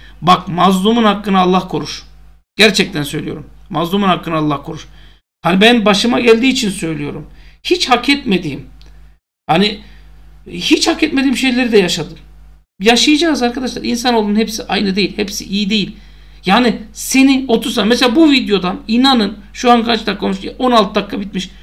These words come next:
İnanın bir kısmını kırpsanız, "Bak adam Beşiktaş düşmanı. Bak adam Galatasaray düşmanı. Bak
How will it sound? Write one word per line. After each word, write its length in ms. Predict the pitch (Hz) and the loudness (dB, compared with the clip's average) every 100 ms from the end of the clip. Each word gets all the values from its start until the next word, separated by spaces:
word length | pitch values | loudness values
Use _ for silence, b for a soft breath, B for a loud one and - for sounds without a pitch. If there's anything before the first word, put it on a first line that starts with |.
| b b b - | b b b 0
İnanın 480 | 415 440 240 226 - | 2 4 2 0 -6
bir 120 | - | -6
kısmını 420 | - 302 240 254 | 0 0 2 0
kırpsanız, 640 | 262 240 - 226 220 - 185 | 0 -4 0 0 0 -4 -4
"Bak 160 | 202 | -2
adam 320 | 196 208 214 - - - | -2 -2 -4 -6 -18 -12
Beşiktaş 460 | 151 - - 143 - | -10 -8 -10 -14 -14
düşmanı. 380 | - - - - - - - _ - | -16 -16 -16 -18 -20 -20 -20 _ -6
Bak 160 | 160 | -4
adam 220 | 156 185 160 | -2 -4 -4
Galatasaray 580 | 147 143 151 165 185 | -6 -8 -6 -4 -2
düşmanı. 400 | 185 160 - 160 - - - _ _ _ _ | -4 -8 -12 -16 -18 -20 -20 _ _ _ _
Bak 280 | 165 233 | 0 0